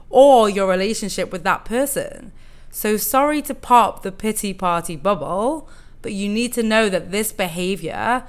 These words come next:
is just creating your own misery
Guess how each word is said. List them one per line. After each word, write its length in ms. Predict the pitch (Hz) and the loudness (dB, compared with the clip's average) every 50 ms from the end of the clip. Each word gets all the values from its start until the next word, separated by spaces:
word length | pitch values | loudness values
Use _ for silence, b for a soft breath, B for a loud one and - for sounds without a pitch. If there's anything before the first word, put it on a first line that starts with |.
| B B B B B | B B B B B
is 240 | - 196 196 170 156 | -4 -4 -4 -4 -6
just 420 | - - - - 220 233 - - | -8 -4 0 0 0 0 -2 -8
creating 640 | - - - 220 190 175 185 202 190 - - 165 165 | -10 -6 -4 -4 -2 -2 -2 -2 -4 -6 -6 -6 -4
your 260 | 165 165 156 - - - - | -4 -4 -4 -6 -8 -10 -6
own 380 | 180 180 180 180 180 180 175 - - - | -4 0 0 0 0 -2 -6 -10 -14 -12
misery 680 | 170 175 185 185 175 165 156 156 156 185 214 254 277 262 | -8 -6 -4 -4 -4 -4 -4 -4 -4 -4 -4 -4 -6 -6